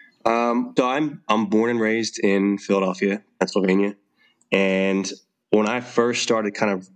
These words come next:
even prior to, um, you know, the book project, when I first started kind of looking into and researching, uh, former, former, uh, Kenner contributors,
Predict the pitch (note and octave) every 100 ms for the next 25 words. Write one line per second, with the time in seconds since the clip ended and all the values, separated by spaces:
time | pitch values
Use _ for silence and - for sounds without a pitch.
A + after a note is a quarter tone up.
0 | - A2+ A#2 G#2+ F#2+ - A#2 A#2 A#2 -
1 | G#2+ G#2 G#2 G#2 G2+ - _ F#2+ F#2 F#2+
2 | F#2+ - G2+ F#2+ F#2+ B2 B2 G2+ F#2+ G2
3 | F#2+ - - G#2+ G#2+ G#2+ - G#2+ G2+ -
4 | G2+ G2+ G2 G#2 G#2 G#2+ G2 G2+ - G2+
5 | F#2+ G2 F#2 F#2 - - - - - -
6 | - _ - F#2+ F#2+ - A#2 A2+ A2 A#2+
7 | - A2+ G#2 G2+ - _ G#2 G2 F#2+ F#2
8 | _ _ _ _ _ B2+ B2 A2+ - A2+
9 | A2 A2 G#2+